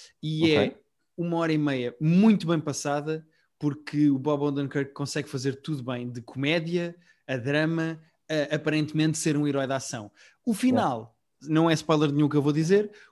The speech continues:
Speaker 1: o final deixa em aberto a quantidade de filmes de Nobody que nós quisermos.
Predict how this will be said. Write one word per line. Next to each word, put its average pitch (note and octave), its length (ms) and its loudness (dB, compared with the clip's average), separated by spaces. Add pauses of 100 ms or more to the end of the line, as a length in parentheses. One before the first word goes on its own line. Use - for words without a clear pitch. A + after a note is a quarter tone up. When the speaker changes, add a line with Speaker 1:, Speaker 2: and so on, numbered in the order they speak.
Speaker 1:
o G#3 80 0
final F#3+ 400 -4
deixa D#3 360 2
em E3+ 120 0
aberto F3+ 720 -2
a D3+ 80 -2
quantidade E3+ 540 0
de - 60 -14
filmes E3+ 340 0
de D3 60 0
Nobody D3+ 500 0
que D3 80 -8
nós C#3+ 140 -4
quisermos. A2+ 500 -12